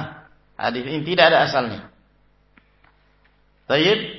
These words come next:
Jadi, ma'asyiral ikhwah rahimakumullah, penyakit inilah. Adapun penyakit yang, yang dia berpuasa, enggak berpuasa, bodoh wae,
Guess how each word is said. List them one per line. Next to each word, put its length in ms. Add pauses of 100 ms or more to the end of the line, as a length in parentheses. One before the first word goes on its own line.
(1900)
Jadi, 240
ma'asyiral 480
ikhwah 240
rahimakumullah, 640
penyakit 240
inilah. 640
Adapun 400
penyakit 400
yang, 560 (480)
yang 640 (640)
dia 320
berpuasa, 560
enggak 320
berpuasa, 880 (1040)
bodoh 400
wae, 320